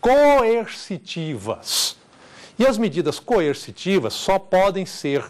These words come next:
realizadas pelo juiz togado. O árbitro não tem poder de coerção, né? Então, se ele não tem poder de coerção, ele não tem como executar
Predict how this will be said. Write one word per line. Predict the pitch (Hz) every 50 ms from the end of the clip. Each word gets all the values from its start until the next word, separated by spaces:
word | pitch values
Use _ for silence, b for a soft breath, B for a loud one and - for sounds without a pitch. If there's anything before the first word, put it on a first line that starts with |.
| _ _
realizadas | - - 190 208 160 127 139 170 220 190 139 127 139 180 190 117 110 - - - b b b b b b -
pelo | 202 196 208 202
juiz | 165 185 190 185 -
togado. | - 247 254 214 202 180 170 147 135 _ _ _ _ b b b b b b -
O | 180 147 143
árbitro | 156 214 269 262 247 180 170 - - 127
não | 131 135 151 165 160
tem | - _ - 208 233 254 247 220 185
poder | - - 156 143 123 135 151 151 147 135
de | 117 123
coerção, | - - - 151 143 131 123 120 113 - - - - - 131 107 87 - 71 80 _ _ _ _ _ _ _ _ _ _
né? | - 117 156 185 196 - B B B B B B
Então, | 147 127 - - 151 165 160
se | - - 220
ele | 214 208
não | 202 208 196
tem | 190 190 - 156 147
poder | - - 147 123 123 120 120
de | 117 117
coerção, | - 220 240 262 247 - - 285 302
ele | 302 294
não | 294 302 277
tem | - 262 254
como | - - 196 196 208
executar | 208 185 170 208 208 - 208 - - 170 156 160 160 -